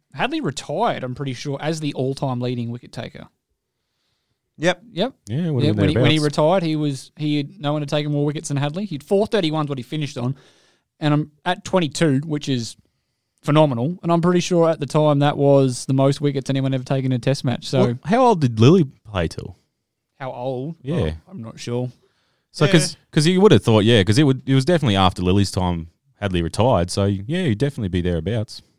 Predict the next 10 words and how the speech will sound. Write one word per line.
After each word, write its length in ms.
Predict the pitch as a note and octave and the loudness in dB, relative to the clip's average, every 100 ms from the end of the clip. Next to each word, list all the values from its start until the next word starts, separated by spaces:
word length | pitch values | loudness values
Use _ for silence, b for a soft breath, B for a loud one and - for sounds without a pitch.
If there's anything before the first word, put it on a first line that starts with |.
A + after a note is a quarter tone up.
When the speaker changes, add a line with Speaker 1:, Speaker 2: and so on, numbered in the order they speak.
| _ _ _ | _ _ _
Speaker 2:
Yeah, 220 | - C#3+ C#3 | -4 -2 0
Danny 300 | D#3+ E3+ C#3 | -2 -2 0
Morrison, 380 | B2+ B2+ B2 | -2 -4 -4
a 60 | A#2+ | -4
hundred 300 | A#2 B2+ B2 | -4 -6 -6
and 120 | A2 | -8
sixty 300 | G#2 G#2 - | -10 -14 -10
wickets 420 | G2 G2 G2+ F#2+ | -8 -8 -10 -12
at 220 | F#2+ F#2 _ | -10 -12 _
thirty-four. 840 | - F#2+ F#2 F2+ - F#2 F#2 B2+ | -12 -8 -8 -10 -12 -12 -10 -12